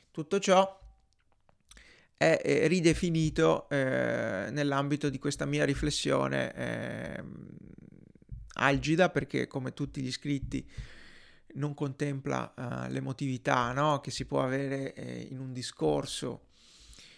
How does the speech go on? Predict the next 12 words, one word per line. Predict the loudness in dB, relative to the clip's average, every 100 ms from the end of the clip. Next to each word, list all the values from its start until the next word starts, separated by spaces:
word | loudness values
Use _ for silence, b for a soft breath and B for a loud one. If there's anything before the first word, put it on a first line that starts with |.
| b b b b b b -4
E, | 2 6 6 6 6 6 4 2 0 4
però, | 6 4 2
eh, | -4 -2 -4 -6 -6
diciamo, | -6 -2 0 0 -2 -4 -6 -8 -8 -10 -10 -12 -14 -14 -16 -16 -18 -20 -20 -20 _ _ _ _ _
questi | 0 0 0 -2
sono, | 0 -2 -2 -2
questo | 0 4 4
è | 4
un | 2 0
primo | 0 2 4
tema, | 4 4 2 -2 -6
ma, | -2 -2